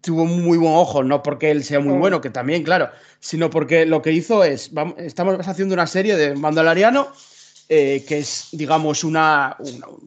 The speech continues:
Speaker 1: tiene diferentes tribus, los Mandalorianos, tribus o clanes, o como queréis llamarlos, es algo tribal, y cogió, eh, él usa, ya sabemos todos, instrumentos de, de ese tipo,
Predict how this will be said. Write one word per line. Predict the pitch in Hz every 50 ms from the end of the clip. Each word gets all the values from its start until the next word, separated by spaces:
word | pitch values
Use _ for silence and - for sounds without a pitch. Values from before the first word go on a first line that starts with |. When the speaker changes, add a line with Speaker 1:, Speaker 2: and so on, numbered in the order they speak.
| 143 -
Speaker 1:
tiene | 147 139 139 143 143 -
diferentes | 143 147 123 131 131 127 - 139 147 147 123 151 143 - -
tribus, | - 160 196 226 196 190 165
los | 170 147
Mandalorianos, | 151 151 147 143 143 139 135 151 185 196 180 143 -
tribus | - 143 160 156 147 123 147
o | 143 123 117
clanes, | 117 156 156 170 165 160 123
o | 139
como | 127 131 131
queréis | 135 143 139
llamarlos, | 151 156 151 165 185 196 202 226 220 - _ _ _ _ _ -
es | - 127 -
algo | 160 151 143 165
tribal, | - 165 151 160 151 175 196 214 214 - _ _ _ _ _ _ -
y | - 160
cogió, | - 160 135 - 156 180 185 202 208 - - - - _ -
eh, | - 151 135 131 131 127 - - - _ - - - _
él | - 110 104 170 180 175
usa, | 190 180 - 156
ya | 147 147 143
sabemos | 139 156 151 160 151 -
todos, | - 175 151 135 -
instrumentos | - 156 - - 156 143 143 160 175 165 - 180 147 143
de, | 151 143 -
de | 143 135 143
ese | 156 156 - 196
tipo, | 175 - 214 233 - - 175 - -